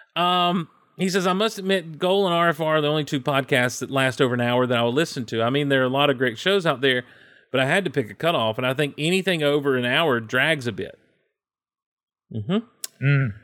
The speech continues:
Speaker 1: Uh, I don't know. I
Speaker 2: He's
Speaker 1: think it
Speaker 2: not getting on the show.
Speaker 1: No, yo, sure he is. Anytime he wants to. I think that it's a matter of personality. I think that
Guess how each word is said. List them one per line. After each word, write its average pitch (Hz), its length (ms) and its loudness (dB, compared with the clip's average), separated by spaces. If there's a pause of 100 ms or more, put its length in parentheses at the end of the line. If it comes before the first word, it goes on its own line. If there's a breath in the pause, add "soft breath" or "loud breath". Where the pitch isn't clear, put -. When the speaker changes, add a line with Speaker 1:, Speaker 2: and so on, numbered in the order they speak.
(760 soft breath)
Speaker 1:
Uh, 202 440 0
I - 100 0
don't 262 160 0
know. 233 100 0
I 165 80 -2
Speaker 2:
He's 190 80 -2
Speaker 1:
think 247 160 0
it - 40 0
Speaker 2:
not 131 120 -2
getting 113 220 -4
on 101 80 -6
the 98 60 -6
show. 101 240 -4
Speaker 1:
No, 160 240 0
yo, 123 300 0
sure 240 300 -2
he 127 180 0
is. 113 140 2
Anytime 185 340 0
he 180 60 2
wants 190 280 -2
to. 123 160 -4 (140)
I 226 220 2
think 214 520 0
that 156 360 2 (240)
it's 160 220 0
a 156 40 2
matter 143 440 2
of 113 220 -4
personality. 110 760 -4 (1120)
I 143 120 2
think 165 420 0
that 135 420 2